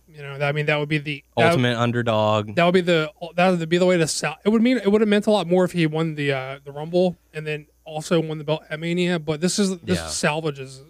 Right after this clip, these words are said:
Speaker 1: it, you know.
Speaker 2: This is their chance to correct their mistake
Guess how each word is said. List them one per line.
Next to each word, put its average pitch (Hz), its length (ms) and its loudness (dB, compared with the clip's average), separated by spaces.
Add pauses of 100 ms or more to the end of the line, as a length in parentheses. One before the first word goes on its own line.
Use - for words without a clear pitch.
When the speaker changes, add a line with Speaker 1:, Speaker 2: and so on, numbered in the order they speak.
(280)
Speaker 1:
it, 156 140 -20
you 160 100 -20
know. 160 200 -14 (800)
Speaker 2:
This 147 160 -2
is 160 120 -2
their 151 160 2
chance 135 320 -2
to - 100 -10
correct 107 400 -4
their 110 100 -6
mistake 92 600 -10